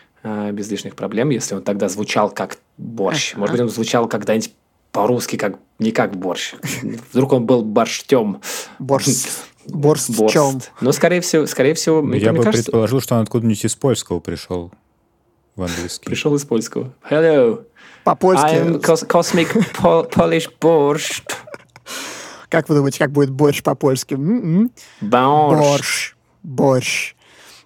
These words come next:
Speaker 2: Вот. Это просто борщ везде, это
Speaker 3: Нет, ну
Speaker 2: борщ.
Speaker 3: просто это вопрос
Speaker 1: Тарас,
Speaker 3: транс-,
Speaker 1: Та-, Тарас говорит то
Speaker 3: транслитерации.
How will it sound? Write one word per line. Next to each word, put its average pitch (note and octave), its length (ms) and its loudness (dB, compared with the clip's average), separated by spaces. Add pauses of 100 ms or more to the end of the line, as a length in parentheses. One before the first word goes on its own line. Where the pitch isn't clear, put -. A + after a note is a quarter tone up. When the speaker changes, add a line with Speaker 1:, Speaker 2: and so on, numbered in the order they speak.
Speaker 2:
Вот. C3 220 -2
Это D3 180 -2
просто F3+ 340 2
борщ D3+ 460 2
везде, C#3 380 0
это A#2 120 2
Speaker 3:
Нет, G#2+ 160 4
ну D3 60 -4
Speaker 2:
борщ. - 120 0
Speaker 3:
просто A#2 260 2
это G#2+ 180 2
вопрос G#2+ 320 2
Speaker 1:
Тарас, F3 320 2
Speaker 3:
транс-, - 0 -
Speaker 1:
Та-, C3+ 260 6
Тарас D3+ 240 4
говорит C#3+ 280 4
то - 120 -2
Speaker 3:
транслитерации. - 20 6